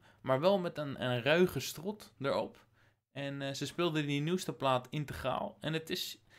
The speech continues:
een beetje jamrock ergens. Het was niet jammend. Het werd, er werd niet gejamd, maar het, ja, je kan een beetje wegspacen. Dus ik kom met mijn halve kater en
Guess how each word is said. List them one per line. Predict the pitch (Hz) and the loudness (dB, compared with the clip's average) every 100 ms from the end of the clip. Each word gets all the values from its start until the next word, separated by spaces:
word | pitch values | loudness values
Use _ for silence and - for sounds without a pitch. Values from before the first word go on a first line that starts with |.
| - _ _ _ - | -20 _ _ _ 0
een | 202 | 6
beetje | 196 190 147 120 | 8 8 4 0
jamrock | - 208 220 208 202 208 - | 2 4 6 6 6 4 0
ergens. | - 185 196 196 202 - - | 0 2 2 -2 -2 -8 -4
Het | 147 147 | -2 0
was | 165 | 2
niet | 185 185 - | 4 2 0
jammend. | 120 151 151 151 208 - - _ _ | -2 2 2 2 0 -6 -18 _ _
Het | 127 123 | -6 0
werd, | 135 131 | 2 4
er | |
werd | 139 139 | 4 2
niet | 156 | -2
gejamd, | - 139 131 147 185 - | -2 0 0 0 -2 -2
maar | 131 147 - | 2 4 4
het, | 147 147 | 0 -2
ja, | - 190 185 | -2 -2 -2
je | 190 | -4
kan | - 214 | -2 2
een | 196 | 4
beetje | 180 139 | 4 2
wegspacen. | 127 - - 139 117 113 104 | 0 0 0 2 2 -2 -4
Dus | 120 - - - - | -4 -6 -16 -18 -10
ik | 131 | -6
kom | 147 165 | 0 2
met | 151 | 2
mijn | 143 | 2
halve | 135 143 127 | 2 2 2
kater | 123 160 160 160 156 143 | 2 4 4 4 4 4
en | 110 131 131 | 2 0 -2